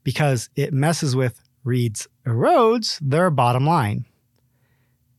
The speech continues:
Inevitably, this leads us to the growth of online cash-only pharmacies, those who completely detach from the insurer-driven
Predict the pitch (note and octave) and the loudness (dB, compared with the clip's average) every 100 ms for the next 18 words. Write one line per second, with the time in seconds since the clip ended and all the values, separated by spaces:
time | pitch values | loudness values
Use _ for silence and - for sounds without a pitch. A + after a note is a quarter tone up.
0 | - E3 G#3 A3+ G#3 G#3 E3 F#3+ G#3+ F3+ | -2 2 4 4 2 2 2 0 0 0
1 | F#3+ E3+ F3+ E3 - D3+ B2+ A#2+ E3 F#3+ | 0 2 0 0 -2 -2 0 0 2 4
2 | F3 - - C3 C#3 D3 - - B2 C#3 | 2 -2 -4 0 0 -2 -6 -2 0 0
3 | B2+ A#2 A#2+ C3 G#2+ G#2+ A#2+ G#2 G#2+ A2 | 0 0 0 -2 -2 -2 -2 -2 -2 -2
4 | B2 - F3 G3 - B2 C#3+ - C3+ C#3+ | -4 -2 0 2 0 -4 -8 -4 -2 0
5 | C#3 D#3 C#3 - F#3 D#3+ A3+ B3+ G3 F#3+ | 0 -2 -2 -2 -4 -2 -2 -2 -2 -2
6 | E3+ - - G3 - - - - - - | -4 -6 -2 -2 -2 -8 -8 -12 -20 -20
7 | - D3+ D3 C#3+ C#3 - D3+ D#3 C#3+ C3 | -4 0 2 2 0 0 0 0 0 0
8 | B2 B2+ | 0 -2